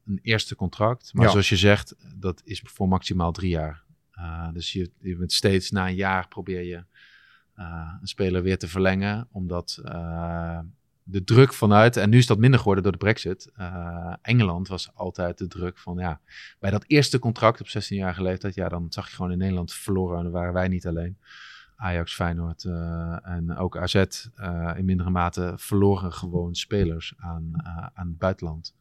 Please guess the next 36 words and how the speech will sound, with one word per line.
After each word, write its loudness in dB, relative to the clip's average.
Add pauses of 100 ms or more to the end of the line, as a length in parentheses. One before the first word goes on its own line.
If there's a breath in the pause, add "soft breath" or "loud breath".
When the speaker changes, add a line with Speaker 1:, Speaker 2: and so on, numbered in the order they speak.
(300 soft breath)
Speaker 1:
Omdat -4
daar, 0
ja, -6
salarissen 0
werden -4 (400 soft breath)
betaald -2
die -2
wij -2
niet -10 (220)
in -10
Nederland -6 (180)
kunnen 4
of -8
willen -2 (320)
betalen. -2
En -10
dat, 6
Speaker 2:
Ja. -4
Speaker 1:
dat -4
is, -6
dat -2
zie 2
je 6
nu, 4
dat 2
is -8
vanuit 2
Engeland 2
is -10
dat -6
een -6
stuk -6
minder -2
door -6
de -8
Brexit. -8